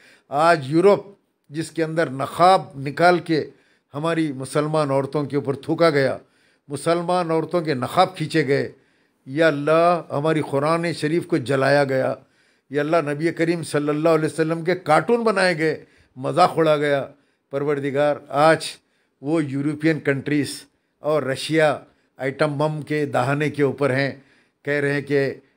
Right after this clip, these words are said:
रशिया आइटम बम डाल देगा यूरोप के ऊपर। या अल्लाह, दला दे आइटम बम उस कौम के ऊपर जिसने हमारे नबी का मजाक उड़ाया,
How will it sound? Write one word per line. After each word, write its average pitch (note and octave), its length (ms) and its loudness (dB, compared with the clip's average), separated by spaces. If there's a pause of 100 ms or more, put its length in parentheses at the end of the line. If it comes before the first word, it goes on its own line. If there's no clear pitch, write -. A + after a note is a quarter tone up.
(140)
रशिया C3 400 -4
आइटम C3+ 300 -2
बम C3 200 -4
डाल C3 220 -2
देगा C3 240 -2
यूरोप C#3 400 0
के D3 140 -2
ऊपर। C3+ 380 -2 (340)
या C3 220 -2
अल्लाह, D3+ 380 2 (520)
दला C#3 320 4
दे E3+ 140 2
आइटम D#3 360 0
बम D#3+ 300 0
उस - 180 -8
कौम F#3 300 2
के F3 120 2
ऊपर D#3+ 400 2 (320)
जिसने D#3 340 -6
हमारे D3 340 -2
नबी C3+ 280 -4
का D#3+ 160 -4
मजाक C3 360 -4
उड़ाया, B2 340 -2